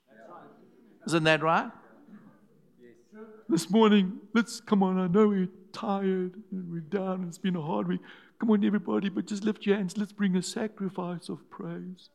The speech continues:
Speaker 2: "Oh, that was hard, but, you know, he blessed me." No, it's an honor. It's a privilege.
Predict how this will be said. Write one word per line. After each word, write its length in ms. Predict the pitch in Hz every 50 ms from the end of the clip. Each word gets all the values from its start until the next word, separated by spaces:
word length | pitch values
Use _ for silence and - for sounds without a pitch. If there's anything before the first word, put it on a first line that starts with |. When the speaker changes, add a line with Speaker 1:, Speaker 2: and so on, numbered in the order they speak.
| _ _ _ _ _ _ - - - - - -
Speaker 2:
"Oh, 200 | 208 208 208 196 196
that 200 | 202 226 - 262
was 160 | 247 180 156
hard, 540 | 160 147 156 165 175 180 185 180 175 165 - -
but, 160 | - - -
you 60 | 214
know, 140 | 185 190 190
he 120 | 190 190
blessed 360 | 160 - 180 - 208 175 - -
me." 60 | - - - - - -
No, 300 | 180 185 180 143 113 - - - - -
it's 180 | 160 147 - 147
an 120 | 127 120 -
honor. 460 | - 131 147 147 139 113 98 87 - - - _ _ _ _ _ _ _ - - 262 262 - - - - - - 190 - - - - - - - - - - -
It's 200 | 170 165 - 185
a 100 | 165 143
privilege. 840 | - - - 165 170 170 151 139 113 98 85 - - - - -